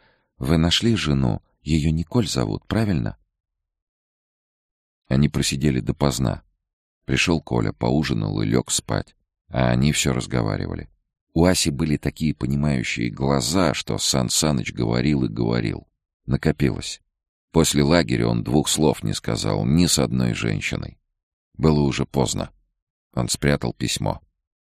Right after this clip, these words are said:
"Теперь знаю, где они, но я приписан к буксиру". "А если потихоньку? Когда ваш полярный будет в большом рейсе?"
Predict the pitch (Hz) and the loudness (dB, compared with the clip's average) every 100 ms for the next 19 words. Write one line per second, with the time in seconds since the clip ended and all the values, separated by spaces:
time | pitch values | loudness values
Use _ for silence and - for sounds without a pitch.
0 | _ - - - _ _ _ _ - 71 | _ -20 -20 -20 _ _ _ _ -8 4
1 | 104 87 - 107 98 69 50 64 60 55 | 4 4 2 2 2 -2 -2 -2 -2 -2
2 | 55 55 65 71 64 64 73 - 64 50 | -4 -2 0 0 -2 -2 -2 0 -2 -4
3 | 50 - - 87 73 50 - _ _ _ | -6 -4 0 2 0 -2 -10 _ _ _
4 | _ _ _ _ _ _ _ - 85 95 | _ _ _ _ _ _ _ -8 -2 -2
5 | 95 - - - 71 - 80 80 - 85 | -2 -6 -8 -8 -6 0 0 0 -6 -6
6 | - _ _ _ _ _ _ _ _ 92 | -8 _ _ _ _ _ _ _ _ -6
7 | 90 113 80 - 76 76 67 57 50 67 | -2 0 0 -2 -2 0 0 -2 -2 -2
8 | - - 71 - 62 55 64 58 - - | -4 -4 -2 2 2 2 0 0 -4 -8